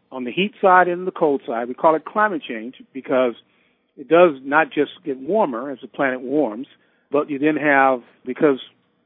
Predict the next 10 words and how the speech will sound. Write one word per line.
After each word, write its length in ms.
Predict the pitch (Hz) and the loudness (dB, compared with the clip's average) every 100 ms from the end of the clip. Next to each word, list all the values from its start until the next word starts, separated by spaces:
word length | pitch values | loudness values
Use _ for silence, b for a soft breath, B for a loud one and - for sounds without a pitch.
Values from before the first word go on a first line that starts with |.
| _ | _
environment 640 | 131 117 131 135 135 135 - | -2 4 6 6 0 -4 -6
is 340 | 131 123 113 - _ 123 | -8 -6 -10 -14 _ 4
variable, 640 | 156 208 139 117 110 123 | 6 8 6 0 -6 -6
you 100 | 135 | -4
do 220 | 139 165 | 0 0
have, 480 | 147 196 180 117 123 _ - | 2 0 0 -6 -8 _ -14
um, 400 | 123 120 120 123 | -10 -8 -8 -4
lots 220 | 120 - | -2 -4
of 80 | 135 | -6
cold, 420 | 160 165 143 110 | 0 0 0 -4